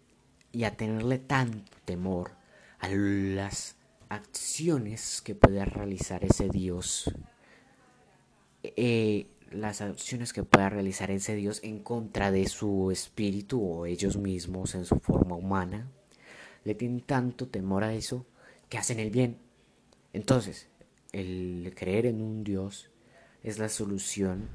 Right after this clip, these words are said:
el hacer creer a una sociedad en un Dios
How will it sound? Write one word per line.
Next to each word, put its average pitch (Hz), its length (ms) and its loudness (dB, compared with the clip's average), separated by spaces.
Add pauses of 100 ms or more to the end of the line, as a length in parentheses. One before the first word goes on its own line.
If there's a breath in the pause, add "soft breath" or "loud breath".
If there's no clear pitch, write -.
(140)
el 101 180 -2 (100)
hacer 101 360 0
creer 110 340 2
a 113 60 0
una 107 160 0
sociedad 90 760 2
en 92 140 -2
un 92 180 -6
Dios 98 520 -2